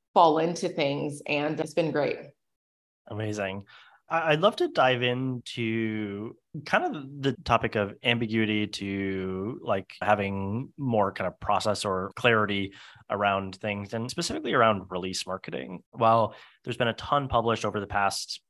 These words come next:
Speaker 2: let's say, five years around how to bring new products to market and messaging and positioning, I think for especially a lot of startup SaaS companies, as you mentioned, there's still a lot of ambiguity around how to best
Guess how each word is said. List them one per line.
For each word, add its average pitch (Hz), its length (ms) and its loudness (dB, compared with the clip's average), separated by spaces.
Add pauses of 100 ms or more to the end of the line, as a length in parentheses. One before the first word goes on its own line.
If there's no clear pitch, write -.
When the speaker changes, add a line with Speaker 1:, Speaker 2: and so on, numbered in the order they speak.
Speaker 2:
let's 110 180 -8
say, 92 380 -4
five 95 260 0
years 90 420 -4 (340)
around 87 320 0
how 95 340 4
to 92 300 -4
bring 92 320 -2
new 87 120 -6
products 90 340 -2
to - 100 -8
market 135 580 4
and 90 540 -4 (200)
messaging 107 280 -4
and 87 100 -12
positioning, 120 760 0 (260)
I 120 80 2
think 277 220 -4 (200)
for 101 560 -2
especially - 360 0
a 139 40 2
lot 104 200 6
of 95 340 -2
startup 95 320 0
SaaS 131 200 4
companies, 95 520 -6
as 90 180 -10
you 113 100 -4
mentioned, 95 540 -4 (460)
there's 120 120 -4
still 175 220 2
a 120 80 4
lot 101 220 6
of 92 60 -2
ambiguity 90 640 -4
around 85 500 -4 (180)
how - 160 -2
to 98 80 0
best - 680 -4